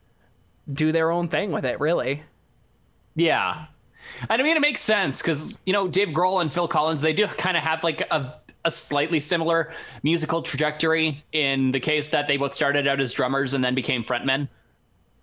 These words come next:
Speaker 1: True. True. So, uh, <laughs> let's make this happen. Don't just release a song called No Son of Mine.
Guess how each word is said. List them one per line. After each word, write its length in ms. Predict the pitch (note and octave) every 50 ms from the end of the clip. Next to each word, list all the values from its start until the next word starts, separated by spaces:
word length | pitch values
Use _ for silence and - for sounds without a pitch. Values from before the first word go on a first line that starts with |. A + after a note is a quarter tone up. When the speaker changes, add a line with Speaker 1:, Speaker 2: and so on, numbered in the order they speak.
| _ _ _ _ _ -
Speaker 1:
True. 300 | - C4+ C#4 F#3 C#3 - - _ _ _ _ _ _ _ _ _ _ _ _ _ _ _ _ _ _ _ -
True. 320 | - G#3 G#3 G#3+ C#3+ B2+ - - - -
So, 440 | - - - - C#3+ C3+ A#2+ A#2+ D3 - - _ _ _ -
uh, 300 | C3 C3 B2 A2+ F#2+ - - _ - - - - - _ _ _
<laughs> 540 | _ _ _ _ - - - E3 - - -
let's 220 | D#3 D3+ D3+ - F3
make 180 | F3 E3+ E3+ -
this 180 | F3 D#3+ -
happen. 380 | F3 D#3 E3 E3+ - C3+ A#2 - - - - -
Don't 160 | F3+ F3 F3
just 200 | - G3 - -
release 280 | F3+ E3+ F#3 F3 F3 -
a 60 | D#3
song 240 | - - E3 F3 F3+
called 220 | - F3+ D#3 D3 D3+
No 160 | D3+ D3 E3
Son 200 | E3 - F3 E3+
of 100 | E3 D#3+
Mine. 360 | E3 F3 G3 F#3 D#3 D3 C#3+